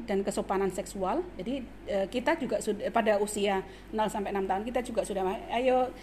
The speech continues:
cantik," misalnya dia anak perempuan kita panggil cantik, atau ganteng untuk laki-laki misalnya. Nah, ini dia supaya tahu bahwa aku laki-laki, bangga dengan dirinya.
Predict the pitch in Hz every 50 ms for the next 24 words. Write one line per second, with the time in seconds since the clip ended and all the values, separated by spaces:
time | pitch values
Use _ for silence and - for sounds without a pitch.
0 | - - - - 240 226 233 233 - 254 240 226 233 226 180 - 202 196 196 185
1 | 214 196 196 190 - - 208 214 - 220 214 233 240 226 214 233 - 185 - 202
2 | 196 190 196 190 - 240 226 226 226 - 240 240 233 214 196 - 196 180 - 185
3 | 185 190 185 240 240 254 254 233 202 190 202 202 - - 220 208 226 226 226 -
4 | 247 247 240 226 - 190 190 185 190 214 294 - - - - - - - - -
5 | 220 208 240 339 403 - 285 330 339 - 285 277 277 294 294 302 269 247 226 208
6 | - - 180 175 175 - 165 170 - - 330 415 480 - 254 208 185 - 190 185
7 | 175 175 - - 185 160 151 - - 247 269 269 269 254 247 214 214 196 185 180
8 | 185 180 170 175 160